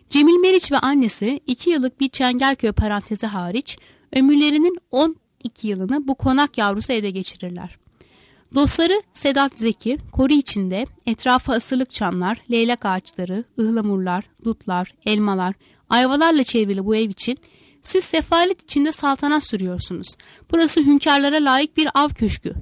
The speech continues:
diyecektir. Sabahları bülbül avazesinden uyumlayan bu güzel mekandan Cemil Meriç, haftada birkaç kere üniversitedeki yabancı dil dersine gider.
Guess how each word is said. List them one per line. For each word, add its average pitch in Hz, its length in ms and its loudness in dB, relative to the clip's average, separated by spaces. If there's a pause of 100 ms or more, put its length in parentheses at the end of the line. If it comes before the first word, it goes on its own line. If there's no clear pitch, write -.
(120)
diyecektir. 185 500 -10 (1080)
Sabahları 302 640 -2
bülbül 311 340 0
avazesinden 240 800 -2
uyumlayan 233 640 -2
bu 214 80 -8
güzel 220 320 -2
mekandan 190 560 -4
Cemil 190 240 -4
Meriç, 190 400 -2 (160)
haftada 285 500 -2
birkaç 294 380 -2
kere 240 280 -2
üniversitedeki 254 640 -4
yabancı 233 440 -4
dil 208 140 -4
dersine 185 360 -6
gider. 175 420 -12